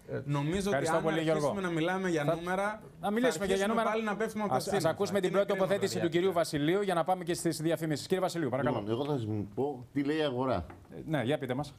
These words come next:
Speaker 4: Η αγορά έχει λίγο τρελαθεί. Τι λέμε στο μέσο νοικοκύρη; Πρώτον,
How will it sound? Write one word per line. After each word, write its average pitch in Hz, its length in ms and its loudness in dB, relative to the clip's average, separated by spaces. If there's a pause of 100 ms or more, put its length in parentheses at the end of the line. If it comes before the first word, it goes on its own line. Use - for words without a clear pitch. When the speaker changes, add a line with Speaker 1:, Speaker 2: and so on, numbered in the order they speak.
(500)
Speaker 4:
Η 104 140 0
αγορά 143 540 -2 (760)
έχει 135 220 -2
λίγο 147 200 -2
τρελαθεί. 117 480 -2 (400)
Τι 185 100 -2
λέμε 175 220 0
στο 120 140 -2
μέσο 101 200 -2
νοικοκύρη; 82 580 -2 (1300)
Πρώτον, 143 420 -2